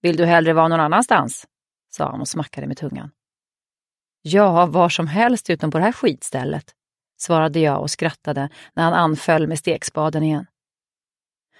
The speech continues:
Det var nog det enda positiva jag kunde säga efter att ha jobbat på samma hak i mer än ett decennium. Jag behövde inte bry mig om hur jag betedde mig längre. "Klockan är nästan fem", konstaterade jag när minutvisaren långsamt krupit runt urtavlan en sista gång.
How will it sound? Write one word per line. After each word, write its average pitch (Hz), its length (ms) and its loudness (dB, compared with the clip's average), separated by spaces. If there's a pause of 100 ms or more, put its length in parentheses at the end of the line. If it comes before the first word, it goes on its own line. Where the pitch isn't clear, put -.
(140)
Det 220 140 4
var 233 120 8
nog 170 180 2
det 170 80 4
enda 151 240 0
positiva 156 600 -2
jag 143 120 -2
kunde 147 220 -2
säga 160 400 0
efter 156 160 -6
att 147 80 -12
ha 151 100 2
jobbat 156 300 0
på 240 80 -4
samma 165 240 0
hak 151 360 -2
i 151 40 0
mer 147 180 2
än 147 100 0
ett 147 100 -4
decennium. 151 580 -2 (720)
Jag 151 120 -4
behövde 170 240 2
inte 160 160 0
bry 185 180 2
mig 170 120 2
om 185 160 2
hur 160 100 2
jag 151 100 2
betedde 160 360 -2
mig 123 140 -4
längre. 110 400 -8 (1500)
"Klockan 185 400 2
är 196 60 2
nästan 208 360 0
fem", 294 400 -4 (440)
konstaterade 156 640 -2
jag 139 200 0
när 151 100 0
minutvisaren 151 800 -2
långsamt 147 600 -4
krupit 156 340 -6
runt 147 260 -4
urtavlan 143 580 -4
en 147 60 -2
sista 147 340 -8
gång. - 300 -14